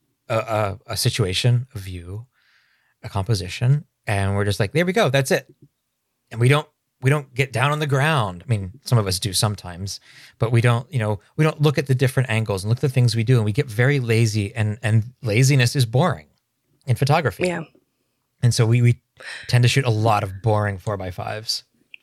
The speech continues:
Speaker 2: Well, yeah, it's, <sighs> it's a lot of work. It's, it's a little bit more time consuming than just, like, taking a picture with, even just with the R B.
Speaker 1: Yeah,
Speaker 2: And
Speaker 1: absolutely.
Speaker 2: but also with time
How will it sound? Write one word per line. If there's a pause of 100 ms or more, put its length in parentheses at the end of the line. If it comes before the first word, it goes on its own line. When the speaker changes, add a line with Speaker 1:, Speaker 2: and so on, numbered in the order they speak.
(480)
Speaker 2:
Well,
yeah,
it's, (340)
<sighs>
it's
a
lot
of
work.
It's,
it's
a
little
bit
more
time
consuming
than
just,
like, (360)
taking
a
picture
with,
even
just
with
the
R
B.
Speaker 1:
Yeah,
Speaker 2:
And
Speaker 1:
absolutely. (500)
Speaker 2:
but
also (420)
with
time